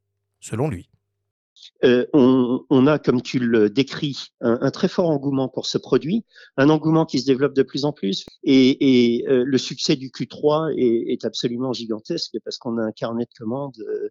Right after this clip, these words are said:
Speaker 2: euh, qui est plein et qui est plein pour des mois à venir. Euh, on parle d'un compact professionnel, donc pour les pros, pour les amateurs avertis, pour ceux,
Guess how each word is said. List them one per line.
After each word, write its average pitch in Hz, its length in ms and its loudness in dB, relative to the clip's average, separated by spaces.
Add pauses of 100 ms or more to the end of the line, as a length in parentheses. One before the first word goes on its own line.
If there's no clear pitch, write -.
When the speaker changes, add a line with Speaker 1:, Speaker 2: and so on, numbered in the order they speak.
(420)
Speaker 2:
euh, 113 120 2
qui 120 240 -2
est 110 40 6
plein 139 400 -2
et 110 120 -4
qui - 200 -6
est 110 40 0
plein 139 300 -4
pour 110 220 -10
des 117 120 -4
mois 131 300 0
à 123 40 -2
venir. 104 320 -6 (440)
Euh, 117 260 4
on 143 120 0
parle 127 480 0
d'un 117 160 0
compact - 680 -6
professionnel, 135 1120 -2
donc 113 260 -2
pour 139 220 0
les 135 140 -2
pros, 160 400 0
pour 101 220 -10
les 107 200 -2
amateurs 127 400 0
avertis, 123 440 -4
pour - 180 -12
ceux, 131 360 2